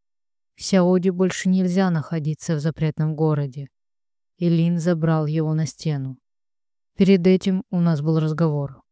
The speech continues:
Лин пришел, чтобы отозвать из Кунингуна свой подарочек, который временно находился под моей опекой, а я воспользовалась случаем, чтобы поговорить с князем. «Мы долго не увидимся, Лин.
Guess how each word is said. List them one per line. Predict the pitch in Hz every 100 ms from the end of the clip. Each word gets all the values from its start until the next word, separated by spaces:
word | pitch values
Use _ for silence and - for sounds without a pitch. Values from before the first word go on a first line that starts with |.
| _ _ _ _ _
Лин | 170 170 170
пришел, | 180 - 180 170
чтобы | - 170 175
отозвать | 170 180 165 190 185
из | 165 -
Кунингуна | - 160 160 156 151 165 165 165
свой | - 165 160
подарочек, | - 165 165 160 143 - 139 - - _ _ _ _ _ -
который | 180 175 170
временно | 151 165 165 170 170
находился | 170 - 165 160 156 170
под | 170 156
моей | 165 160 151
опекой, | 156 - 160 - 135 135 _ _ _ _ _ _
а | 175
я | 165 175
воспользовалась | 175 170 - 180 170 170 170 165
случаем, | - 175 170 156 175 170
чтобы | 151 - 160
поговорить | 165 170 165 160 156 143
с | -
князем. | 156 160 151 131 131 - _ _ _ _ _ _ _ _ _ _ _ _ _ _ _ _ _ _ _ -
«Мы | 180
долго | 175 190 175
не | 170 170
увидимся, | 156 165 151 147 - 156
Лин. | 143 147 143